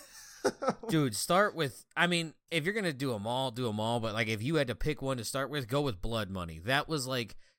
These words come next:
Speaker 2: the greatest one, and then these new ones are definitely not bad. Just don't buy 'em at release. They're always buggy messes. It's,
Speaker 1: That
Speaker 2: you're a Bethesda fan. You get it.
Speaker 1: Yeah.
Speaker 2: Oh,
Speaker 1: I mean,
Speaker 2: San
Speaker 1: like,
Speaker 2: Andreas, any percent?
Speaker 1: they have
Speaker 2: Ugh.
Speaker 1: the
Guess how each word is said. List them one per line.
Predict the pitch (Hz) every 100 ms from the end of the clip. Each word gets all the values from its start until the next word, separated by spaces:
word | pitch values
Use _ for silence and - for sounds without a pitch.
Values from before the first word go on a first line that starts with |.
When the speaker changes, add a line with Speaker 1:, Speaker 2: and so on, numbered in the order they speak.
| _
Speaker 2:
the | 113 131
greatest | 98 113 98 127 131 120 -
one, | - 110 107 101
and | 120 117
then | 113 110 104 85
these | 117 120 104
new | 110 120
ones | 107 101 92
are | 98 104
definitely | 104 107 113
not | 98 85
bad. | 85 80 80
Just | 120 156
don't | 180
buy | 165 143
'em | 120
at | 110
release. | 92 92 80
They're | 107
always | 117 104
buggy | - 95 92
messes. | 85 80 - -
It's, | 185 202
Speaker 1:
That | 403 508 - _ _ -
Speaker 2:
you're | 233 311
a | 240
Bethesda | 151 - 131 113
fan. | 110 127 120 180
You | 247
get | 123 92
it. | 123 - _ -
Speaker 1:
Yeah. | 185 135 113 107
Speaker 2:
Oh, | 165 131 113 90 - -
Speaker 1:
I | 185
mean, |
Speaker 2:
San | 214 226
Speaker 1:
like, | 175
Speaker 2:
Andreas, | 101 - 120 127 185 208 - -
any | 101 156
percent? | 180 214 196 233 233 240 - -
Speaker 1:
they | 175 175
have | - 196 208
Speaker 2:
Ugh. | 185
Speaker 1:
the | 85